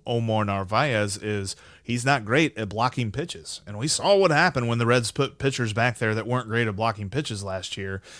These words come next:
It, it, it equated to extra runs for other teams. So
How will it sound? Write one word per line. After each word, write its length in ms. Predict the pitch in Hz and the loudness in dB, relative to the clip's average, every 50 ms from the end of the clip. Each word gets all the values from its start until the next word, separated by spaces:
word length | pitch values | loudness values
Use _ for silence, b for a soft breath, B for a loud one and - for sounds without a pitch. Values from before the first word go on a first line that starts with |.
| B B B | B B B
It, 220 | - 127 113 101 - _ _ _ _ - | -2 -2 -2 -2 -4 _ _ _ _ -4
it, 220 | 131 135 143 143 - | -2 -2 -2 -2 0
it 180 | 120 120 113 104 - _ _ - - | 0 0 0 -2 -6 _ _ -14 -10
equated 480 | - 113 98 - 139 139 131 123 110 104 | -10 -8 -2 0 2 2 2 2 0 0
to 200 | 110 104 101 - - | -2 -2 -2 -2 -2
extra 320 | 143 139 - - - 139 131 | -4 -2 -2 -4 -2 -2 0
runs 480 | 113 120 147 151 135 117 107 101 - | 2 2 2 2 0 -2 -4 -4 -6
for 180 | - - 104 107 | -6 -2 0 0
other 200 | 113 107 104 92 | 2 0 0 -2
teams. 440 | - - 185 160 101 95 92 87 - | -4 -4 -4 -4 -4 -6 -6 -6 -4
So 380 | - - 131 120 120 113 104 | 0 2 2 2 2 0 -4